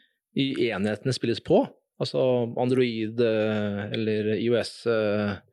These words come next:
enheter eller spillkonsoler, så man kan legge inn masse, masse begrensninger i forhold til hva som, på en måte, er mulig å spille, eller hva det er mulig å se, eller hva det er mulig å gjøre på de forskjellige enhetene. Nå anbefaler ikke vi at man skal gå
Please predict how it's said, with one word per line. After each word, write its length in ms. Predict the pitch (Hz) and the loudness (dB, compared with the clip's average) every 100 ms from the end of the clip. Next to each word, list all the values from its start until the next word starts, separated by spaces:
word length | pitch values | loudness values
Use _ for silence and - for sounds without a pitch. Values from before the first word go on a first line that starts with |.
| _ _ - - - | _ _ -20 -20 -2
enheter 640 | 135 120 117 - - 156 147 | 2 2 0 -4 -2 0 2
eller 560 | 120 107 101 107 110 | 2 0 0 0 0
spillkonsoler, 720 | - 123 107 113 113 123 214 208 - _ _ _ _ _ - | -2 -4 -2 -4 0 2 2 0 -10 _ _ _ _ _ -6
så 80 | 147 | 0
man 80 | |
kan 240 | 160 156 - | 2 2 0
legge 240 | 151 123 | 0 2
inn 80 | 139 | 2
masse, 320 | 143 - 160 175 | 0 -2 -2 0
masse 180 | 139 135 | 0 0
begrensninger 720 | 160 120 92 - 117 131 120 - | 2 2 0 -2 -2 0 -2 -6
i 140 | 120 | -4
forhold 180 | 131 110 | 0 2
til 100 | 123 | 2
hva 240 | 110 92 90 - | 2 2 0 -2
som, 160 | - | -2
på 60 | 120 | 0
en 60 | 107 | 0
måte, 180 | 104 | 0
er 80 | 110 | 0
mulig 540 | 117 110 95 92 117 151 147 _ _ _ | 2 2 2 0 -2 -2 -6 _ _ _
å 80 | - | -6
spille, 440 | - 135 113 90 107 | -2 -2 -2 0 0
eller 160 | 127 117 | 2 2
hva 160 | 104 | 0
det 80 | 101 | 0
er 80 | 107 | 0
mulig 160 | 104 101 | 0 -2
å 80 | |
se, 480 | - - 104 101 107 113 | -6 -8 -6 -4 -2 -2
eller 160 | 104 101 | -2 -2
hva 140 | 101 | -2
det 20 | |
er 80 | 104 | -2
mulig 160 | 101 104 | -2 -4
å 160 | 107 110 | -2 2
gjøre 440 | 104 95 85 131 - _ _ _ | 2 2 2 -2 -4 _ _ _
på 160 | - 101 | 2 2
de 80 | |
forskjellige 560 | 98 101 87 90 104 104 | 2 -4 -4 -4 -4 -2
enhetene. 460 | 92 87 92 98 98 _ _ _ _ _ _ - _ _ - - - - _ | -4 -6 -4 -6 -6 _ _ _ _ _ _ -14 _ _ -20 -20 -20 -20 _
Nå 80 | 160 | 4
anbefaler 380 | 139 123 135 147 | 6 4 4 2
ikke 160 | 185 135 | 0 0
vi 140 | 113 | -2
at 80 | 117 | -4
man 80 | 117 | -4
skal 140 | 131 | 0
gå 100 | 131 | 4